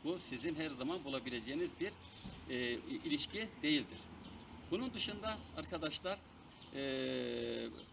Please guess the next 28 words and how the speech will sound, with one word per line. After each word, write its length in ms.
Tokat, 460
Tokat'ımızın, 640
e, 560
tarihi 360
güzellikleri, 840
sosyal 460
yaşantısı 680
sizler 340
için, 380
e, 380
kesinlikle, 720
e, 100
öğrencilik 600
döneminde, 600
e, 120
güzel 320
imkanlar 480
sunacaktır. 640
E, 280
burada 220
olmanızı 460
çok 220
isterdik 540
ama 200
olmadı. 580
Ama 160
sözümüz 540
var. 160